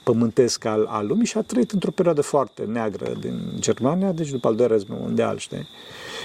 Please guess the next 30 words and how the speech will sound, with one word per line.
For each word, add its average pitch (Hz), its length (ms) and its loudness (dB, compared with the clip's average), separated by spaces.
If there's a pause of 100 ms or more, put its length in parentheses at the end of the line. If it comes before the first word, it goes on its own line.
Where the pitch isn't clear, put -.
(140)
E, 117 320 8
și - 180 4
vezi 165 260 6
că - 80 4
omul 277 340 2
a 240 40 2
devenit 226 360 0
un 254 100 0
om 285 120 2
duhovnicesc 233 800 2
până 208 140 6
la 208 60 4
un 190 60 2
anumit 185 260 0
punct, 139 220 0
chiar 214 160 2
dacă 185 260 -2
era 170 100 2
neamț, 127 360 -4
adică 107 180 -8
nu 127 100 -2
era 131 140 4
ortodox, 107 360 -4
dar 123 100 0
avusese 120 320 -2
influență 110 400 0
din 95 180 -4
Rusia, 139 360 0 (520)
așa, 262 420 0
și 220 360 2